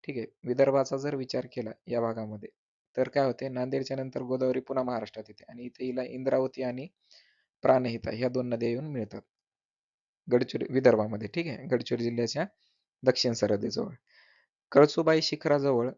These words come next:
उगम पावणारी दारणा नदी नाशिकच्या दक्षिणेस चोवीस किलोमीटर अंतरावर उजव्या किनाऱ्याच्या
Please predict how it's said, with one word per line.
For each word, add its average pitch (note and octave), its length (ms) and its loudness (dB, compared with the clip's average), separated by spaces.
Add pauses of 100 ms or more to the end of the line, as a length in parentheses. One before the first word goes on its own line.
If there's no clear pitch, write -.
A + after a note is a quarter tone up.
(120)
उगम C3 280 0
पावणारी A#2 460 -2 (260)
दारणा B2 460 6
नदी G#2+ 240 -8 (240)
नाशिकच्या B2+ 560 -4
दक्षिणेस C3 500 -8
चोवीस C3+ 320 -6
किलोमीटर B2+ 460 -8
अंतरावर A#2 500 -2 (640)
उजव्या C3+ 380 4
किनाऱ्याच्या C3+ 680 2